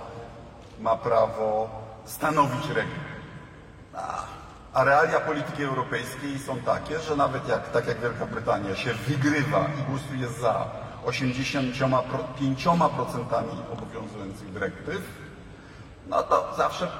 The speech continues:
dla każdego kraju powstaje ta mniejszość kwestii, które się przegrało. No i albo się jest gotowym na ten kompromis,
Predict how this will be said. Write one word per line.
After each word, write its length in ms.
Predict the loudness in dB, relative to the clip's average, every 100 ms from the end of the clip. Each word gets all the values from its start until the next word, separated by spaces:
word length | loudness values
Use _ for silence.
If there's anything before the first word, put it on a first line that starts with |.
| -2
dla 120 | 0
każdego 340 | 2 0 0 -4
kraju 300 | 0 0 2
powstaje 540 | -2 -2 0 2 2
ta 140 | 0 0
mniejszość 1000 | 0 0 0 2 2 4 0 -6 -8 -10 -12 -14 -2
kwestii, 440 | 0 0 -2 -6 -6
które 260 | -2 -2 -2
się 140 | -2 -2 -4 -10 -14 -10
przegrało. 400 | -4 2 4 4 0 -8 -10 -14 -8
No 100 | 0
i 60 | 4
albo 220 | 4 2
się 120 | 0
jest 140 | -2
gotowym 420 | -2 0 0 0 -4
na 80 |
ten 180 | -4 -6
kompromis, 520 | -4 -4 -4 -6 -6